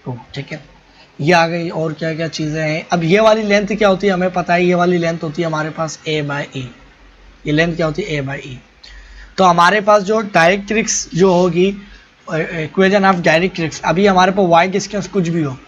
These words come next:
नीचे की तरफ हो या positive हो या negative हो, x fix जाना है, तो x is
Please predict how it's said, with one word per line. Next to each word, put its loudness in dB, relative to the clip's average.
नीचे 2
की 4
तरफ 0
हो 2
या 0
positive 0
हो -2
या -4
negative -6
हो, -10
x 0
fix -8
जाना -6
है, -10
तो -10
x 0
is -4